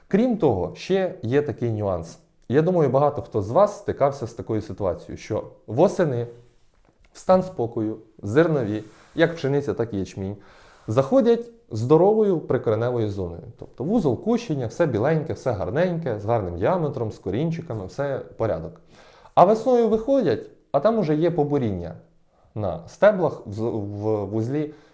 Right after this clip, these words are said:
кущення. Там уже є побуріння, там вже є слизиста така маса, це якраз таки некротизована тканина кореневої системи.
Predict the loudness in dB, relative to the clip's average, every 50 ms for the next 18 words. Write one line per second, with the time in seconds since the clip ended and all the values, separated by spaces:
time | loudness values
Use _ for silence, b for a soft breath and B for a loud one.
0 | B B -6 -4 -4 -4 -4 -6 -10 -10 -10 -12 -6 -2 0 2 2 2 0 0
1 | 0 0 0 -2 -2 0 0 0 2 0 0 0 -2 -2 -2 -2 -2 -2 -2 -2
2 | -4 -4 -4 -4 -4 0 0 0 0 0 -4 -8 -10 -12 -12 -12 -8 -6 -6 -4
3 | -2 -2 -2 -2 -2 -4 -6 -4 -2 -2 -2 -2 0 0 -2 -2 -4 -6 -8 -6
4 | -4 -4 -4 -4 -4 -6 -6 -4 -4 -2 -2 -2 -4 -4 -6 -8 -8 -8 -8 -6
5 | -6 -6 -8 -8 -8 -8 -6 -6 -6 -6 -6 -8 -8 -8 -12 -12 -10 -10 -10 -10
6 | -12